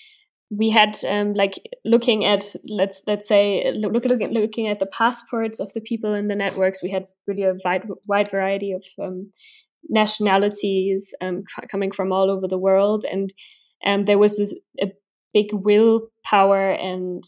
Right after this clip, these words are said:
many actions that showed that, um, this is not the division that they want to make b-, between these people. Like, they, they wanted to draw the border somewhere else, or maybe even erase all borders. Um, yeah, that's, uh,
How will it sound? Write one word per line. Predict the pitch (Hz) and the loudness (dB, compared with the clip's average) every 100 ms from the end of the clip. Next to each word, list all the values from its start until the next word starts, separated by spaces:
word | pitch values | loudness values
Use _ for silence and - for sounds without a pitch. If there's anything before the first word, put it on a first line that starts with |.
| - | -8
many | 196 202 202 | -4 -2 0
actions | 214 214 - 202 196 | 0 -2 -6 -4 -2
that | 185 | -2
showed | - 196 196 190 | 0 0 0 -2
that, | 185 - - 208 | -2 -6 -14 -8
um, | 190 190 185 | -6 -6 -4
this | 208 - - _ - - | -6 -8 -20 _ -20 -6
is | - 208 | -6 -4
not | 208 202 202 | -2 -2 -2
the | |
division | 196 185 202 196 196 196 - _ | -4 0 0 0 -2 -4 -10 _
that | 180 180 | 0 6
they | 190 | 6
want | 190 190 202 | 6 -2 -6
to | 196 | -6
make | 190 185 - | -6 -6 -10
b-, | 196 190 _ _ _ | -16 -16 _ _ _
between | 180 - 202 190 185 185 | -14 -2 0 0 -4 -8
these | 170 170 - - | -10 -10 -16 -12
people. | - - - | -10 -8 -6
Like, | - - | -6 -4
they, | 196 190 190 - - _ - | -2 -2 -4 -14 -20 _ 2
they | 196 | 4
wanted | 196 196 - | 4 0 -6
to | 185 | 2
draw | 190 185 | 6 6
the | 185 | 4
border | 185 175 165 196 | 0 -2 -2 -6
somewhere | 175 175 170 | -6 -6 -4
else, | 165 180 - | -4 -4 2
or | 190 | 4
maybe | 185 180 185 | 6 2 2
even | 170 185 185 170 | -4 -4 -4 0
erase | 180 185 185 | 0 0 0
all | 175 180 | 0 0
borders. | 175 113 - 110 - - - | 0 -4 -4 -6 -8 -14 -10
Um, | 180 180 180 180 _ _ _ _ _ | -8 -6 -8 -10 _ _ _ _ _
yeah, | - 147 - - | -4 -4 -6 0
that's, | 175 175 - - | 0 0 -8 -2
uh, | 180 185 | -2 -2